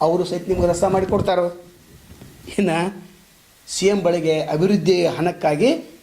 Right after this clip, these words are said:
ಇವ್ರು ಯಾಕೆ ಬೇಡಿಕೆ ಇಡ್ತಾರಂತ ತಮ್ಮ ಕಮಿಷನ್ ಹೆಚ್ಚು ಮಾಡಿಕೊಡ್ಲಿಕ್ಕೆ. ಇನ್ನು ಕೆಲವೊಂದು ಕಿಡಿಗೇಡಿಗಳ ಸಹಿತ ಗುತ್ತಿಗೆದಾರಲ್ಲಿ ಇದ್ದಾರೆ. ಅವ್ರು ಏನು ಮಾಡ್ತಾರೆ, ಬಿಲ್ ಕೊಡಲಿಲ್ಲ ಅಂತಂದ್ರೆ ಎ ಸಿ ಬಿ ರೇಡ್ ಮಾಡ್ಸತ್ತಾರೆ ಈಗ, ಇಲ್ಲ ಲೋಕಾಯುಕ್ತ ರೇಡ್ ಮಾಡಿಸ್ತಾರೆ.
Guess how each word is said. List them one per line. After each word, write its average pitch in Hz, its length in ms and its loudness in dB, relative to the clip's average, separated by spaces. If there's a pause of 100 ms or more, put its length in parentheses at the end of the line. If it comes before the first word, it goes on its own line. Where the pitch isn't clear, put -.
(140)
ಇವ್ರು 147 200 -4
ಯಾಕೆ 226 400 0
ಬೇಡಿಕೆ 175 400 0
ಇಡ್ತಾರಂತ 143 440 -4 (180)
ತಮ್ಮ 147 200 0
ಕಮಿಷನ್ 143 400 0
ಹೆಚ್ಚು 147 340 -4
ಮಾಡಿಕೊಡ್ಲಿಕ್ಕೆ. 135 580 -4 (480)
ಇನ್ನು 190 580 -2
ಕೆಲವೊಂದು 175 320 0
ಕಿಡಿಗೇಡಿಗಳ 180 640 0
ಸಹಿತ 170 300 -6
ಗುತ್ತಿಗೆದಾರಲ್ಲಿ 170 720 0
ಇದ್ದಾರೆ. 160 420 0 (800)
ಅವ್ರು 190 140 4
ಏನು 190 120 2
ಮಾಡ್ತಾರೆ, 185 560 0 (260)
ಬಿಲ್ 233 280 2
ಕೊಡಲಿಲ್ಲ 180 360 0
ಅಂತಂದ್ರೆ 156 760 -2 (880)
ಎ 175 100 2
ಸಿ 214 160 -2
ಬಿ 214 100 2
ರೇಡ್ 214 220 2
ಮಾಡ್ಸತ್ತಾರೆ 208 480 2
ಈಗ, 196 100 0 (920)
ಇಲ್ಲ 214 220 4
ಲೋಕಾಯುಕ್ತ 175 560 0
ರೇಡ್ 220 240 0
ಮಾಡಿಸ್ತಾರೆ. 208 640 0